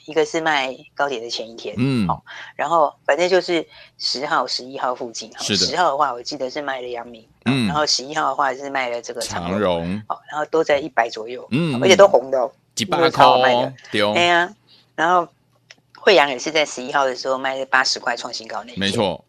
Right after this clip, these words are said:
Speaker 1: 好，然后四维航，四维航那时候还是连三根涨停哎，
Speaker 2: 哇。
Speaker 1: 所以那时候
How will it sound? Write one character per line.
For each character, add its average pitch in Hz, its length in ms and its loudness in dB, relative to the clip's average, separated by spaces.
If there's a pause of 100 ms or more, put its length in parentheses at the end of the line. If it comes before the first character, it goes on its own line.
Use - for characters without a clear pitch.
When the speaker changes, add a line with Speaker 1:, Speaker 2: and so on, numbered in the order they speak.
Speaker 1:
好， - 180 -8 (400)
然 - 140 -12
后 143 560 2
四 185 260 0
维 143 140 0
航， 135 260 -10
四 - 140 -8
维 175 100 2
航 156 160 -4
那 165 140 -4
时 170 60 0
候 165 120 2 (320)
还 151 120 0
是 202 80 -2
连 156 240 2
三 202 200 0
根 208 140 2
涨 135 220 0
停 123 260 -14
哎， 127 260 -12 (100)
Speaker 2:
哇。 113 280 2
Speaker 1:
所 175 80 2
以 175 60 2
那 180 160 2
时 175 80 -2
候 180 200 4